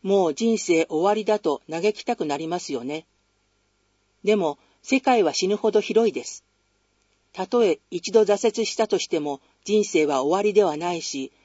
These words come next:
選択肢はいくらでもある。学校でも家でも肩の力を抜いて、時には見る角度を変えて、何か熱中できることを探してくれたらいいなと思います。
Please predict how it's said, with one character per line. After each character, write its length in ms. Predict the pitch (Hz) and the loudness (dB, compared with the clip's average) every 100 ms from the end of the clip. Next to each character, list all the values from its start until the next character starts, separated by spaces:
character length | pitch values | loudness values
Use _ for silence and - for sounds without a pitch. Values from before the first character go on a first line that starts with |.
| _ _ - | _ _ -4
選 280 | 254 247 | 0 0
択 240 | 233 240 240 | 2 -2 -2
肢 160 | - | -2
は 140 | 170 - | 0 0
い 100 | 240 | -4
く 100 | 277 | -2
ら 120 | 247 | 0
で 100 | 180 | 0
も 160 | 131 135 | -2 -6
あ 80 | 135 | -8
る。 120 | - _ _ _ _ _ _ _ _ _ _ _ _ _ | -12 _ _ _ _ _ _ _ _ _ _ _ _ _
学 220 | - 185 - | -6 -6 -2
校 200 | 233 233 | -2 2
で 100 | 240 | 2
も 140 | 208 | 0
家 160 | 180 175 | 0 0
で 120 | 165 | 0
も 180 | 147 135 | -4 -8
肩 300 | - 247 220 | -10 -4 -2
の 120 | 160 | -4
力 340 | - 214 202 | -6 -4 -2
を 120 | 151 143 | -2 -4
抜 120 | 139 | -8
い 120 | 139 | -10
て、 280 | - 139 156 _ _ _ _ _ - | -8 -8 -8 _ _ _ _ _ -10
時 240 | 185 233 | -6 -2
に 100 | 226 | 2
は 140 | 190 165 | 2 2
見 120 | 254 | 0
る 120 | 233 | 0
角 260 | 196 190 156 | -2 -8 -4
度 140 | 139 | -4
を 100 | 127 | -6
変 200 | - 139 | -10 -10
え 40 | 143 | -8
て、 300 | - 143 - _ _ _ _ _ | -8 -8 -12 _ _ _ _ _
何 240 | 190 220 202 | -2 -2 0
か 120 | 151 | -4
熱 240 | 151 165 - | -4 -6 -6
中 200 | 247 233 | -4 0
で 100 | 233 | 0
き 140 | - | -2
る 80 | 226 | -4
こ 140 | - 175 | -2 -2
と 120 | 151 | -2
を 80 | 135 | -4
探 300 | 160 180 190 | -4 -4 -2
し 60 | |
て 100 | 202 | -2
く 140 | 190 196 | 0 0
れ 100 | 185 | 0
た 140 | 170 | -2
ら 80 | 151 | -2
い 240 | 214 220 | -4 -6
い 40 | 190 | -4
な 160 | 190 | -6
と 140 | 185 139 | -6 -8
思 240 | 139 135 | -6 -8
い 80 | 127 | -8
ま 140 | 120 | -12
す。 200 | - - | -16 -20